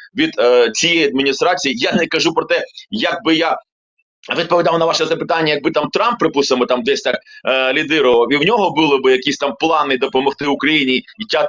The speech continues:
е, стати частиною нашої перемоги, я це не кажу. Я кажу про, е, те, що від діючої адміністрації Байдена навряд чи ми отримували би якусь іншу політику. Ну і Камала Харріс, вона також, е, бачите, ну, певною мірою так обмежується доволі такими,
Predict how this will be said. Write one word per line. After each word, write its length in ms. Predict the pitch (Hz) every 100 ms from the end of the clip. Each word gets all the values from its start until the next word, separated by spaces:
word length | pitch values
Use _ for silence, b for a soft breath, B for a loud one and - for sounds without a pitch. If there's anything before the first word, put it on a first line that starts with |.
| -
е, 140 | 131 123
стати 340 | 147 147 135
частиною 500 | - 156 165 147 131
нашої 320 | 135 131 135
перемоги, 420 | - 165 170 151
я 120 | 143 160
це 140 | 160
не 100 | 165
кажу. 280 | 151 156 120 B B
Я 120 | -
кажу 300 | - 196 190
про, 180 | 160 165 117 B B -
е, 80 | 143
те, 180 | 143 208
що 280 | - 165 160
від 220 | 147 160
діючої 320 | 180 160 160
адміністрації 480 | 143 143 165 160 156
Байдена 280 | 170 175 143
навряд 280 | 135 156
чи 100 | -
ми 120 | 139 139
отримували 460 | 151 156 139 135
би 180 | 123 143 - B
якусь 340 | 117 151 165 175
іншу 300 | 165 147 143
політику. 420 | 165 214 165 156
Ну 120 | 180
і 40 |
Камала 360 | 160 151 151 156
Харріс, 340 | 156 208 190
вона 140 | 151 160
також, 320 | 214 254 240 - B B
е, 140 | 131 127
бачите, 560 | 175 185 151 139 131
ну, 160 | 135 147
певною 360 | 156 151 147 151
мірою 420 | 165 156 147 139 B B -
так 160 | 147
обмежується 800 | 190 147 170 175 147 143 - 143 120
доволі 320 | 113 143 160 143
такими, 440 | 143 151 147 139